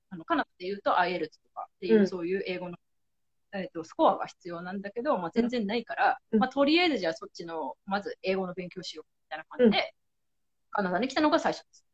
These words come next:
Speaker 2: うん。え、それで英語の勉強をしてから学校に入り直したの？
Speaker 1: 入ろうかと思ってたんだけど、もう最初の
Speaker 2: うん。
Speaker 1: 語学できた時に、もう、あ、私、カナダで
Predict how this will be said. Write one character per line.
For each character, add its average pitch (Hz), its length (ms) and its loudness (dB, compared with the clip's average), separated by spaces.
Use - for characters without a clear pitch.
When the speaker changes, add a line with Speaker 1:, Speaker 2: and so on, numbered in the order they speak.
Speaker 2:
う 220 100 8
ん。 165 160 6
え、 302 240 10
そ 349 140 4
れ 370 120 6
で - 220 8
英 294 240 12
語 294 160 -2
の 320 180 0
勉 233 220 4
強 226 160 6
を 208 80 0
し - 60 -16
て 240 120 4
か 240 80 0
ら 233 140 4
学 180 180 2
校 190 140 4
に 180 100 0
入 170 160 2
り 151 60 0
直 143 140 -2
し - 40 -20
た - 80 -20
の？ - 100 -20
Speaker 1:
入 392 220 8
ろ 415 120 8
う - 40 2
か 330 120 8
と 208 140 6
思 247 200 4
っ - 40 -6
て 202 80 0
た 165 120 2
ん 156 40 -2
だ - 80 -6
け - 120 -18
ど、 262 160 4
も 208 160 2
う - 20 4
最 359 180 4
初 339 160 -2
の 330 220 2
Speaker 2:
う - 20 -6
ん。 190 40 -10
Speaker 1:
語 208 160 -6
学 226 160 -6
で - 80 -16
き - 60 -18
た - 100 -8
時 - 80 -16
に、 233 260 -2
も 202 320 -2
う、 - 60 -4
あ、 185 220 4
私、 175 640 -4
カ 254 160 -4
ナ 302 120 2
ダ 254 140 4
で 151 320 -2